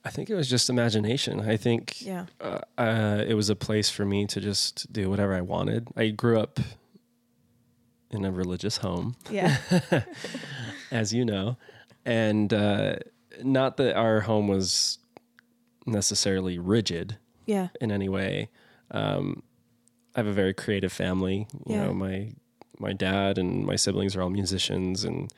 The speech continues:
Speaker 1: uh, my mom is a, she would never admit it, but she is musical as well. And, um,
Speaker 2: Wendy.
Speaker 1: Wendy.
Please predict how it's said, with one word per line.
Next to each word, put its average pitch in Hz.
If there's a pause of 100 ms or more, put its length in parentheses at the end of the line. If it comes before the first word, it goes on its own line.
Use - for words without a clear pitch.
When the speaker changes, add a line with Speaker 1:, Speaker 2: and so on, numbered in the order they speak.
(580)
Speaker 1:
uh, 82
my 92
mom 95
is 101
a, 98 (200)
she -
would 101
never 98
admit 92
it, 92
but 101
she -
is 101 (160)
musical 101
as 98
well. 101 (340)
And, 101
um, 90
Speaker 2:
Wendy. 196 (180)
Speaker 1:
Wendy. 101